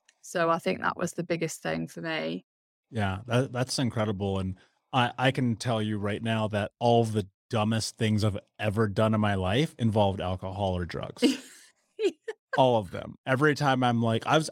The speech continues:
Speaker 2: I was literally just thinking about this this morning, um, about one of the experiences I had in my early twenties out, out at bars with friends. And it's like, we would just,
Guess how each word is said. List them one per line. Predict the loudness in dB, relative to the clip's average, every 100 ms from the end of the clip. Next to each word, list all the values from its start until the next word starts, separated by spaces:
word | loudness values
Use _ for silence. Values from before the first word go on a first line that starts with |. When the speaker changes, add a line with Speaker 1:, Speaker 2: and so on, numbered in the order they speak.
| 0
Speaker 2:
I | 2
was | 2 2
literally | 2 4 4 4
just | 2 0
thinking | 0 2 2
about | 2 2
this | -2 0
this | -2 0
morning, | 2 4 4 4 0 -6 -12 -20 _ 0
um, | 2 4 2 -2 -8 _
about | 0 2 4 4 4
one | 4
of | 4
the | 2
experiences | -2 -2 0 2 0 -2
I | 0
had | 0 0 0
in | 0
my | -2
early | -2 0 -2
twenties | -4 0 2 2 2 2
out, | 0 -2 -2
out | 2 2
at | 0
bars | 0 2 2 0
with | -6
friends. | -2 4 6 6 2 -2 -10 -20 -14 -2
And | 0
it's | 0 0
like, | -2 -2 _ _ _ _ _ -12 2
we | 4
would | 4 0
just, | 0 0 -2 -10